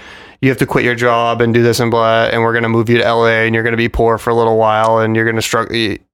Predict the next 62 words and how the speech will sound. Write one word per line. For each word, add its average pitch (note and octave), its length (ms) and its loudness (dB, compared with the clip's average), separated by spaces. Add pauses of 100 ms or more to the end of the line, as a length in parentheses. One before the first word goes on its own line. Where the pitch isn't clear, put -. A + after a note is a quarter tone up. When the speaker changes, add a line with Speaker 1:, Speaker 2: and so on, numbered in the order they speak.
(120)
Speaker 1:
Oh. C#3 60 2
Speaker 2:
are, C3 280 0
are C#3+ 100 0
you C#3 80 0
gonna C3+ 140 0
eat C#3+ 60 4
Speaker 1:
But, D#3+ 100 4
Speaker 2:
that D3 120 4
Speaker 1:
but, D#3 80 4
Speaker 2:
shit C#3+ 160 2
or B2+ 80 2
not? A#2 200 0
Speaker 1:
but - 120 4
we're D3 100 0
gonna D3 140 0
be, C3 320 4
like, A#2+ 300 0
we're B2 180 0
gonna C3+ 140 -2
get B2+ 240 -2
you, B2+ 120 2
like, A#2 380 -2
moving B2 320 0
through C3 120 0
the A#2 80 2
works. A2+ 260 0
Be - 120 -4
like, G#2+ 280 -2
"Oh G#2 140 -2
yeah, G2+ 240 -4
six - 260 -6
hundred G2+ 160 -8
percent, G2+ 340 -8
I'm F#2+ 80 -10
doing F#2+ 220 -8
that. G2+ 220 -6
Like, A2+ 200 0
I'll A#2 180 2
go A#2+ 120 2
Speaker 2:
Exactly. A#2+ 80 2
Speaker 1:
live, A#2 220 0
I'll A2+ 300 0
live A2 140 0
out G#2+ 160 0
of G#2 40 0
a G#2 60 -2
car G#2+ 280 -2
if - 100 -8
I G#2 80 0
have G#2+ 160 -2
to A2 100 -4
over G#2+ 180 -2
there G#2+ 200 0
if G#2 100 -4
it G#2+ 80 -4
means, G#2+ 320 -2
like, A2 140 -2
getting A2 240 -2
to A2+ 80 -2
where G#2+ 120 0
I A2 60 -2
wanna," G#2+ 200 -2